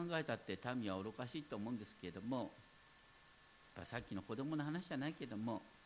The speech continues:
目に見える解決策っていうのは私たち本当に弱いんです。何が問題かっていうと、神様と対話をするっ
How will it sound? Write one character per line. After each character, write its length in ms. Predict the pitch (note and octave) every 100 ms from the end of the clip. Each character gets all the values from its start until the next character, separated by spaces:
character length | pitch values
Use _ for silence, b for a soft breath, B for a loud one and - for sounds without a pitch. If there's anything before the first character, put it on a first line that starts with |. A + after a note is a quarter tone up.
| - - - - -
目 240 | A2 D3 C4
に 180 | C#4+ C4
見 140 | G#3+
え 140 | A3 A3+
る 100 | G3
解 300 | D#3 F#3 G3
決 260 | A3 G#3+
策 360 | - D3 C#3 C#3+
っ 40 |
て 200 | C3+ -
い 20 |
う 20 | A2+
の 60 |
は 60 | A2
私 240 | A2 A#2+
た 60 | A2+
ち 120 | -
本 320 | G#2 C3+ G3+ G3 -
当 200 | F#3+ F3+
に 120 | C#3
弱 220 | G2 G#2
い 40 | F2
ん 20 |
で 60 | -
す。 100 | - - - - - - - - - - - - - - - - - - - - - - -
何 220 | A2 C3 A#2
が 100 | A2
問 240 | A2 A#2+
題 160 | B2+ B2
か 140 | G3+
っ 40 |
て 240 | A3+ - A#2+
い 60 |
う 40 | G2
と、 360 | - F3 A#2+ - - - - - - - - - - - - - -
神 320 | G3+ C4 C4+
様 300 | - F#3+ F3+
と 240 | E3+ D#3 B2
対 300 | A#2 F3 A3
話 160 | A3 G#3+
を 160 | G#3
す 200 | G3 -
る 100 |
っ 20 | A3+